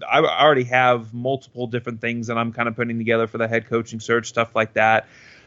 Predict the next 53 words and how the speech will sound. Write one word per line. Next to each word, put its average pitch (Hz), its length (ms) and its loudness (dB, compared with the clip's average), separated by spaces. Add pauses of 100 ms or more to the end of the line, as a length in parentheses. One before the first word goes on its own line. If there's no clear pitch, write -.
Uh, 95 460 6
and 117 160 0
I 117 80 2
think 151 180 -2
there's 131 180 4
a 135 40 0
lot 139 240 6
of 131 80 0
different, 120 460 -4
you 123 200 -6
know, 120 120 -6
interesting 131 500 -6
things 165 380 -2
because 131 440 -2
you 131 140 -2
look 151 180 4
at 135 180 4
some 160 140 -6
of 151 60 -4
the 131 80 -2
teams 156 340 -4
that 131 120 -4
the - 60 -4
Bears 123 360 2
have 120 120 -10
played 131 360 0
over 117 160 0
the 113 80 -6
last 117 400 0
few 113 120 -8
weeks, 123 420 -4
and 117 100 -4
even 131 200 -2
going 117 280 2
back 113 300 0
to 113 140 -4
Frank 123 360 -2
Reich, 117 400 2
uh, 107 180 0
the, 110 160 -4
uh, 113 300 -2
the 107 400 0 (280)
offensive 123 380 0
coordinator 120 420 2
for 117 220 -2
Philly, 120 500 2
and 110 200 -2
their, 107 260 2
uh, 107 220 4
their 113 160 2
quarterbacks 147 500 2
coach, 127 460 -2
uh, 107 320 2